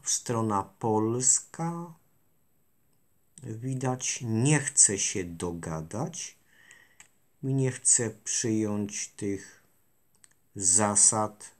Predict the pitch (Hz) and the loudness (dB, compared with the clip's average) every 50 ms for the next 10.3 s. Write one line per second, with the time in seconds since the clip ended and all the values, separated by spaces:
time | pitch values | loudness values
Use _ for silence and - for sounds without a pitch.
0 | _ _ _ _ _ _ _ _ _ _ _ _ _ _ _ _ - - 87 104 | _ _ _ _ _ _ _ _ _ _ _ _ _ _ _ _ -18 -12 -4 0
1 | 110 131 135 131 139 131 135 135 127 120 113 - 123 117 117 110 - - - 113 | 2 4 4 6 4 2 2 0 -2 -4 -4 -4 -4 -4 -4 -4 -4 -4 -2 -2
2 | 113 113 113 - - _ 113 107 107 110 110 - 113 110 107 104 - - 120 110 | -2 -4 -6 -10 -16 _ -12 -6 -6 -6 -4 -4 -6 -6 -6 -8 -8 -10 -8 -6
3 | 104 98 92 87 85 87 95 92 90 90 92 92 _ _ _ _ _ - - - | -6 -6 -8 -8 -10 -10 -12 -12 -12 -12 -14 -16 _ _ _ _ _ -20 -20 -20
4 | - - - - _ _ _ _ _ _ _ _ _ _ _ _ _ _ _ _ | -20 -20 -20 -20 _ _ _ _ _ _ _ _ _ _ _ _ _ _ _ _
5 | _ _ _ _ - _ - - - - - - - - - - - 127 135 - | _ _ _ _ -20 _ -8 -8 -6 -6 -10 -10 -12 -20 -20 -14 -14 -14 -14 -12
6 | - 131 131 113 104 110 107 - - 113 104 104 110 110 110 110 - _ _ _ | -10 -8 -6 -4 -2 -4 -4 -2 -4 -6 -4 -2 -2 -2 -2 -2 -6 _ _ _
7 | _ _ _ _ _ _ _ _ _ - - 120 110 - - - 110 98 - - | _ _ _ _ _ _ _ _ _ -12 -8 -8 -8 -8 -8 -10 -10 -10 -6 -6
8 | 107 101 104 104 104 107 113 113 - _ _ _ _ _ _ _ _ _ _ _ | -4 -2 -2 -4 -4 -4 -6 -10 -12 _ _ _ _ _ _ _ _ _ _ _
9 | _ _ _ _ _ _ _ _ 131 113 107 107 107 107 107 107 107 107 107 107 | _ _ _ _ _ _ _ _ -10 -8 -6 -4 -2 -2 -2 -2 0 0 -2 -2
10 | 101 101 101 104 104 104 | -2 -2 -4 -6 -8 -10